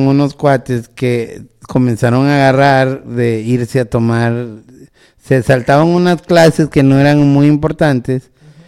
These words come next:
Speaker 1: Todas las clases son importantes, pero ellos decían que no eran muy importantes, saltaban las clases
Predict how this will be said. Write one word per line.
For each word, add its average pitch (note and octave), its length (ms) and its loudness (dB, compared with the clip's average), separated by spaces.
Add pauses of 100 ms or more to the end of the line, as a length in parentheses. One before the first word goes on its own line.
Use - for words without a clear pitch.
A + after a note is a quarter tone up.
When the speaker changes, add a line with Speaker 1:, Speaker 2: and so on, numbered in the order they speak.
(240)
Speaker 1:
Todas F3+ 240 2
las F#3+ 180 0
clases F3 340 -2
son D#3+ 160 -4
importantes, C3+ 680 -6
pero C3 240 -4
ellos B2+ 240 -4
decían C3 340 -6
que C3 140 -4
no B2+ 120 -4
eran C3+ 180 -6
muy C3+ 140 -6
importantes, C3+ 600 -8
saltaban B2 380 -8
las D3 160 -4
clases D3 500 -4